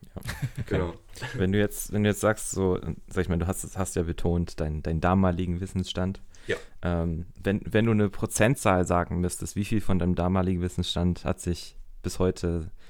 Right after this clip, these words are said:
Speaker 1: ich, ich sag mal, aktualisiert?
Speaker 2: Boah, das ist ganz schwer.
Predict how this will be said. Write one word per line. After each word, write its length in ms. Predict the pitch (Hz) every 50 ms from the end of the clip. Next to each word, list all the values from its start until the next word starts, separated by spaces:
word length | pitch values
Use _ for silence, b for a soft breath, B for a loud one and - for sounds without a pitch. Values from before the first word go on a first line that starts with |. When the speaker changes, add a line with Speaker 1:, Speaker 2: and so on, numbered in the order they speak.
| b b
Speaker 1:
ich, 260 | b - - - - -
ich 100 | - - -
sag 220 | - 98 95 -
mal, 160 | - 101 - -
aktualisiert? 800 | - - - - 101 98 92 92 90 87 90 87 87 82 - - - - - - - - - - - - - B B B B B B B B B B B B B B B _
Speaker 2:
Boah, 280 | - 107 87 - - - - - _
das 160 | 110 104 -
ist 180 | 110 - - -
ganz 260 | 95 92 95 92 -
schwer. 340 | - 90 90 90 87 87